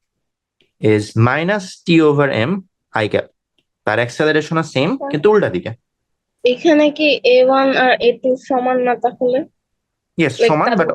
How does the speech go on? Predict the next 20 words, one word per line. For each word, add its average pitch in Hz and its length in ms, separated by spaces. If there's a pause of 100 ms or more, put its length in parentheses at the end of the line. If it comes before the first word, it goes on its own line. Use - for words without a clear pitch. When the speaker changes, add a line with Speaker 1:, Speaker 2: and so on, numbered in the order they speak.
Speaker 1:
opposite - 320
Speaker 2:
ফোর্স - 100
Speaker 1:
direction। 226 420
Speaker 2:
সমান, - 20 (720)
না? 262 60 (100)
Speaker 1:
Yes, 107 120 (200)
Speaker 2:
এটার 113 180
জন্য? 107 160
Speaker 1:
yes, 101 140 (760)
সমান, 147 240 (100)
but 117 180
opposite 95 320
ডাইরেকশনে। - 420 (500)
Okay, 175 160 (1120)
and 170 160
then 185 160
what 190 120 (100)
about 180 240
the 175 140
rope? 151 160